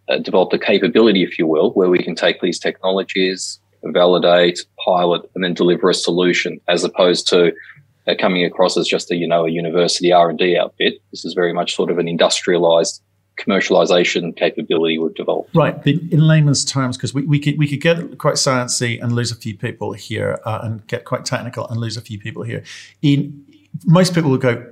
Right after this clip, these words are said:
Speaker 2: Water treatment, its broadest description. Um, it, it's, it's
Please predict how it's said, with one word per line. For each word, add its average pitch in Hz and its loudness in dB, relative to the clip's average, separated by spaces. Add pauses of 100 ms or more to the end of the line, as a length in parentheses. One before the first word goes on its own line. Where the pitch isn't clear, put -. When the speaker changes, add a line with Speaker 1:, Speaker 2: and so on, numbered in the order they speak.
Speaker 2:
Water 135 -2
treatment, 123 -6 (840)
its - -18
broadest 110 -8 (460)
description. 107 -4 (300)
Um, 120 2 (160)
it, 143 2 (120)
it's, 143 0 (280)
it's 147 0